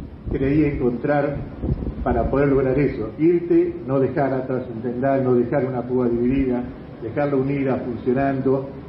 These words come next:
y conducida. Hace seis años lo, lo charlamos una vez y le dije, "Vos dentro de seis años, Luciano, vas a ser el secretario general, primero vas a ser el adjunto,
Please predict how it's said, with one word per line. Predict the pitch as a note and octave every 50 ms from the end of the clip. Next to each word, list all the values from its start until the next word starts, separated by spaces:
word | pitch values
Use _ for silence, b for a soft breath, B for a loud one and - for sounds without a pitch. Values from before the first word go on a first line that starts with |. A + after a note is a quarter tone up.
| - -
y | C3
conducida. | B2 C3+ B2 B2 B2 B2+ A#2+ A#2+ A#2 A2 G2+ F#2+ F#2+ F#2 - - - - - - - - -
Hace | - B2 G#2+ D3+ C#3 C3 -
seis | E3+ D#3+ D3+ - E3+
años | E3 E3 E3 E3 E3 D#3 D3 C#3 - - D3 - - - - - - - - - - - - - - - - - - - A#2
lo, | A2 A#2 A#2 A2+ A2+ A2 A2 G#2+ G#2+ G#2+ G#2 F#2 - - - - - - - - - - - - - -
lo | B2+ B2 B2
charlamos | C3+ C3+ C#3+ D3+ D#3+ D#3 - - - C#3
una | C3 C3+
vez | C#3+ E3 E3+ E3 - - - - - - - - - - - - - - - - - - - - -
y | C#3
le | B2+ C3+ C3+
dije, | C3+ A#2+ G#2+ A#2+
"Vos | A2 A#2+ C#3 D#3 - -
dentro | D#3 - C#3
de | B2+ B2+ A#2+ -
seis | D3 C3+ B2+ C#3
años, | C#3+ C#3 C#3 C#3 B2
Luciano, | A#2+ A#2+ - C#3+ C3+ C3 C3+ B2
vas | A#2+ A#2+
a | - - -
ser | C3 B2
el | A#2+ B2
secretario | A#2 G#2+ G#2 G#2+ A#2+ A2+ A2
general, | A#2 G#2+ G#2 A2+ A#2 B2 B2+ C3 C3 - - - - - - - - - - - - - - - - -
primero | A#2+ C3+ D3 D3+ D3 C#3
vas | C#3 C#3 B2+
a | B2 A#2+ A2+
ser | B2+ C3
el | B2+ B2 A#2 A#2
adjunto, | A#2 A2+ - - D#3 D3+ D#3 D3 C#3+ - - D3 C#3 C#3+ -